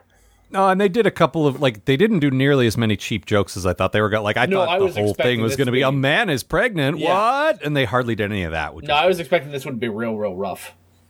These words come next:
Speaker 1: He got, he got moody, and I, that was about it.
Speaker 2: Mm-hmm.
Speaker 1: Like,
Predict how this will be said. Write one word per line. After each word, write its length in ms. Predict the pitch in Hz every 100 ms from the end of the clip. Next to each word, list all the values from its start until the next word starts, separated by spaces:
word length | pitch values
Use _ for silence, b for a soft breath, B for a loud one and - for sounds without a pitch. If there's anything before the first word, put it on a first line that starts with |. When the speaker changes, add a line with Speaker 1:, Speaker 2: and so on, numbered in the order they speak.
| _
Speaker 1:
He 180 | - 190
got, 360 | 196 196 175 - -
he 220 | - 156
got 260 | 156 143 107
moody, 540 | 117 123 160 185 - -
and 160 | 104
I, 100 | 110
that 200 | 107 110
was 140 | 110 98
about 280 | 95 101
it. 240 | 98 - - -
Speaker 2:
Mm-hmm. 180 | 131 127
Speaker 1:
Like, 240 | 190 92